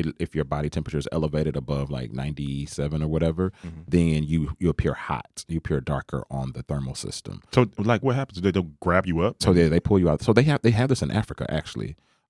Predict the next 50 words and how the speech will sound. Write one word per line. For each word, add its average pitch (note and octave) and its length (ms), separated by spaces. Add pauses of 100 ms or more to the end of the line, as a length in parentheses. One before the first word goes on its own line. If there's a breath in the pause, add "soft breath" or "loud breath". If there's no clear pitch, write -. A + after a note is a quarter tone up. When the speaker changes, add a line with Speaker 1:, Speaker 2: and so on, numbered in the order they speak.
Speaker 1:
Um, E2 200
so F2 160
when, D#2+ 280
when E2+ 120
I - 20
went F2+ 200
to - 140
Africa, C#2+ 580
as D#2+ 140
I E2 60
was D2+ 160
walking D2+ 300
through, F2 200
I, C2+ 120 (100)
I C#2+ 160
passed - 420
by C2 140
the C#2+ 80
thermal G2 240
system. C#2+ 320
I C2 60
saw E2+ 180
myself, D#2 540
and, C#2 100
like, C2+ 320
you C#2 100
know, A1+ 220
I - 60
was D#2+ 160
like, D2+ 180
"Oh, A#2 80
what F#2 220
is E2 100
this?" A2 240
And C#2 180
so B1+ 200
I - 80
realized C#2 460
that C#2 200 (260 loud breath)
because E2 400
of C#2+ 480 (140)
the, D2 240
um, C2+ 540 (600)
what E2 100
is - 100
it - 80
called? A1+ 380
Not E2 180
Ebola, B1 420
but, B1+ 220